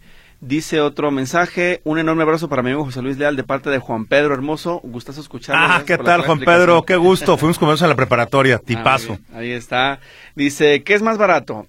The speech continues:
Speaker 1: ¿Donar en lugar del testamen-, en lugar del testamento? Tengo una hija solamente, ¿y cuánto sale?".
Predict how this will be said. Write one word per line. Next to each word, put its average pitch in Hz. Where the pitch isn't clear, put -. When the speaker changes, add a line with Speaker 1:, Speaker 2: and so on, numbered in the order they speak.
Speaker 1:
¿Donar 143
en 220
lugar 170
del 190
testamen-, 139
en 131
lugar 131
del 175
testamento? 160
Tengo 165
una 160
hija 165
solamente, 160
¿y 156
cuánto 135
sale?". 135